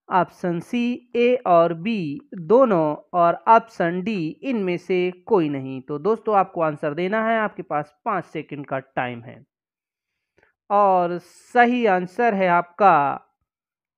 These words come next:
इनपुट डिवाइस। तो दोस्तों, जो स्कैनर है ये कंप्यूटर का इनपुट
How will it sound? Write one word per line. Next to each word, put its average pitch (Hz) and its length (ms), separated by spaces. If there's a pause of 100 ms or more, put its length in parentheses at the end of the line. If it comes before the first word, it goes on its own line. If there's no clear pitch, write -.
इनपुट 208 680 (160)
डिवाइस। 135 560 (160)
तो 143 120
दोस्तों, 214 480
जो 170 300
स्कैनर 220 520
है 220 220
ये 175 460 (520)
कंप्यूटर 185 440
का 175 500
इनपुट 196 540